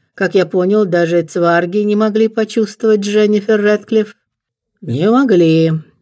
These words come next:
подтвердил Маркелан, «но это не изменило того факта, что Нуаре всё-таки выжег всех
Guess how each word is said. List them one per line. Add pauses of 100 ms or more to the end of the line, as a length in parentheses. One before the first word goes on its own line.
(180)
подтвердил
Маркелан,
«но
это
не
изменило
того
факта, (400)
что
Нуаре
всё-таки
выжег
всех